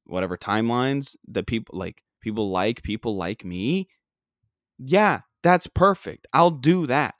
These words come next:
I don't know why there's this sort of red mark on online dating. It's like, be outward and be open with it. I think online dating's fantastic. It's a lot better than meeting somebody, eh,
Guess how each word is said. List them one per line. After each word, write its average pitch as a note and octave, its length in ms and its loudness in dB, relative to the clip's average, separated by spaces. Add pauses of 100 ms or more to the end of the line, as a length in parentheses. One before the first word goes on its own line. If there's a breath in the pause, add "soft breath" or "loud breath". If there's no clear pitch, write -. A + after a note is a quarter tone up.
I C#3+ 80 4
don't G#3 80 0
know G3 100 0
why E3 240 -2
there's D#3+ 240 -2
this C3+ 140 -6
sort C3+ 260 2
of G#2+ 140 0 (920 soft breath)
red C#3 300 6
mark A#2+ 420 2
on G2 140 -2
online B2+ 460 0
dating. A2+ 500 -4 (300)
It's - 280 -10 (300)
like, A2+ 160 -12 (160)
be A3+ 260 2
outward G3+ 360 2
and E3+ 100 4
be G3+ 160 -2
open E3 320 2
with F#2+ 160 -10
it. - 140 -16 (1040)
I G#3 80 8
think D#4 160 6
online B3 260 4
dating's A#3 300 2
fantastic. G#3 720 -2
It's B2+ 140 0
a D3 60 4
lot E3+ 280 4
better F3 240 6
than A#2+ 280 2 (280 soft breath)
meeting E3 320 6
somebody, D3+ 640 2
eh, - 40 -2